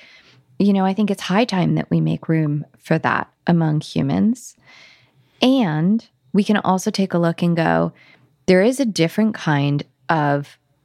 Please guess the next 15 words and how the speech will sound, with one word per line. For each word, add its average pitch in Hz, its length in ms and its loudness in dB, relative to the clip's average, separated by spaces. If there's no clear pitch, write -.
male 160 540 2
experience 190 840 0
for 180 140 0
some 135 380 -2
people. 170 580 -2
And 160 260 2
the 180 80 2
people 196 520 0
who 180 180 -2
so 175 300 -2
far 165 340 0
are 156 140 0
doing 151 360 2
these 185 160 0
shootings 147 540 -2